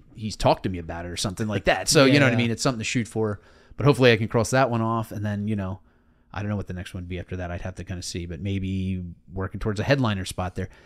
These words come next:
Speaker 1: That's a good, I mean, at least Central P A wise, that's a, one of the
Speaker 2: Yeah.
Speaker 1: places that, like,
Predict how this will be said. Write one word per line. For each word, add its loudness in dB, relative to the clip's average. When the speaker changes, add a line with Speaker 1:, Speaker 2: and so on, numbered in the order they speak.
Speaker 1:
That's 4
a 6
good, 0
I -6
mean, 0
at -2
least 2
Central 2
P 0
A 2
wise, 2
that's 0
a, -4
one -2
of -2
the 2
Speaker 2:
Yeah. 4
Speaker 1:
places 0
that, -2
like, -8